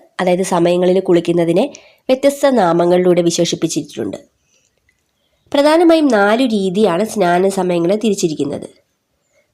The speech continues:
മുനിസ്നാനം, ദേവസ്നാനം, മനുഷ്യസ്നാനം,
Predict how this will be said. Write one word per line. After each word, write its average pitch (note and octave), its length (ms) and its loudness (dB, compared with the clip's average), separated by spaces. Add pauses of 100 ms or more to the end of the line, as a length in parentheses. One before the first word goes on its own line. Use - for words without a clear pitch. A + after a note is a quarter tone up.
മുനിസ്നാനം, A3 720 0 (220)
ദേവസ്നാനം, F#3 880 0 (640)
മനുഷ്യസ്നാനം, G#3+ 920 0